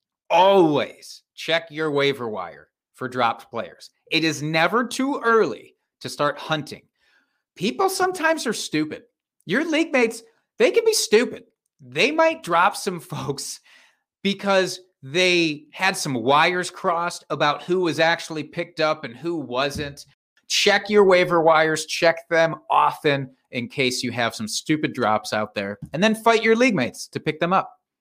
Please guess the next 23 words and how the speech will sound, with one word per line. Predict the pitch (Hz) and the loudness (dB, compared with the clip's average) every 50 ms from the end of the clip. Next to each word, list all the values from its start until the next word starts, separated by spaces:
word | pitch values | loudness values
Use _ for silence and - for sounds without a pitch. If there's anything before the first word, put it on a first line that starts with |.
| _ _ _ _ _ - _ - | _ _ _ _ _ -20 _ -10
Uh, | 120 123 123 123 123 127 127 - | -6 -2 -2 0 0 0 -2 -4
physically, | - - 247 262 254 - 135 113 82 - _ _ _ _ _ _ _ _ _ _ - - - - | 0 0 2 2 2 -2 -2 -6 -10 -10 _ _ _ _ _ _ _ _ _ _ -20 -20 -20 -18
fight | - - - 156 180 - - | -12 -2 0 0 0 0 -4
them. | - - - _ _ _ _ _ _ _ _ _ _ _ _ _ _ _ - - - - | -10 -12 -14 _ _ _ _ _ _ _ _ _ _ _ _ _ _ _ -20 -20 -12 -2
I | - - 370 403 | 0 2 2 4
just | 415 415 - - | 2 2 0 2
realized | 233 247 254 247 233 208 208 196 202 - - | 2 2 4 6 6 4 4 2 0 -4 -2
I, | - 175 208 214 214 - | 0 2 2 0 0 -2
I've | - 180 196 208 196 | 0 2 2 2 0
been | 196 160 | -2 -6
talking | - - 175 170 170 170 170 147 127 | -4 -2 0 0 0 -2 -4 -10 -10
so | - - 139 127 | -8 -8 -8 -8
much, | 120 101 80 - - - - _ _ _ _ - | -8 -8 -12 -16 -18 -20 -20 _ _ _ _ -10
and | 135 139 147 | -8 -4 -4
this | 180 185 - | -4 -4 -4
is | 196 160 | -8 -8
the | - 156 | -8 -4
downfall | 131 135 127 127 123 117 - - 113 104 98 92 92 90 _ _ _ _ _ _ _ - | -2 0 0 -2 -2 -6 -8 -8 -6 -6 -6 -6 -8 -10 _ _ _ _ _ _ _ -20
of | - - | -14 -6
hosting | - 131 135 131 - 139 127 120 | -4 -2 -2 -2 -6 -8 -6 -6
this | 113 107 - | -8 -8 -8
thing | - 110 101 | -10 -10 -10
solo, | - - 98 82 73 67 67 _ | -10 -10 -12 -12 -12 -14 -20 _